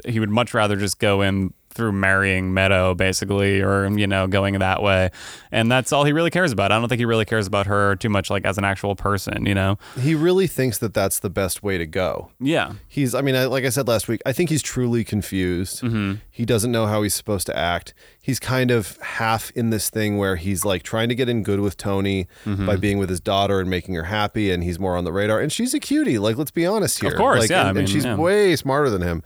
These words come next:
Speaker 1: Yeah.
Speaker 2: But, like, at this, by the same token, he's kind of confusing a lot of these things where he's, like, treating Meadow like a regular mob wife, which is not what Tony wants for her.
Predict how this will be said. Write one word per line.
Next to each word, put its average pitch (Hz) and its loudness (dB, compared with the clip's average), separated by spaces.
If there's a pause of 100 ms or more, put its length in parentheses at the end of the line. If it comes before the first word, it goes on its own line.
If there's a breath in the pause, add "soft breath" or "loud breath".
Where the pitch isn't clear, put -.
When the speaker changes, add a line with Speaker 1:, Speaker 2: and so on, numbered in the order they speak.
Speaker 1:
Yeah. 104 2
Speaker 2:
But, 143 2
like, 131 2 (280)
at 143 -2
this, 135 -6
by 139 0
the 127 0
same 147 0
token, 131 0 (320 loud breath)
he's - -4
kind 156 0
of 135 -2
confusing 127 0
a 113 2
lot 104 2
of 92 -4
these 95 0
things 117 -2
where 95 0
he's, 98 -2
like, 104 -2
treating 113 -2
Meadow 104 2 (320 loud breath)
like 110 -2
a 117 2
regular 95 0
mob 92 0
wife, 80 -2
which 107 -2
is 80 -4
not 92 -2
what 98 -4
Tony 95 -2
wants 87 -2
for 73 -8
her. 65 -6